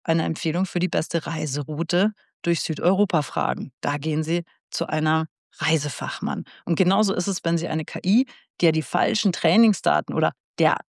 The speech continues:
andere Trainingsdaten als die, die für Ihre Fragestelle-, Not-, Stellung notwendig sind, hinterlegt wurden, zu einem Thema fragen, von dem sie einfach keine Ahnung hat.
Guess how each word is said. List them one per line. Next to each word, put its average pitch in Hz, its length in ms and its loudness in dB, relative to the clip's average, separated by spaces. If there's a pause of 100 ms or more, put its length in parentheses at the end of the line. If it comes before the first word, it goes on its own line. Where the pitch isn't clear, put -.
(200)
andere 240 420 4
Trainingsdaten 185 680 2
als 156 220 0
die, 208 260 4
die 175 160 -2
für - 140 -4
Ihre 240 280 2
Fragestelle-, 196 560 0
Not-, 196 400 0
Stellung 180 360 0
notwendig 165 440 0
sind, 165 180 -2
hinterlegt 170 600 2
wurden, 160 400 4 (580)
zu 214 220 2
einem 170 240 4
Thema 170 280 2
fragen, 175 260 0
von 165 160 0
dem 156 100 2
sie 143 140 -4
einfach 143 240 -6
keine 165 240 0
Ahnung - 280 -6
hat. - 180 -14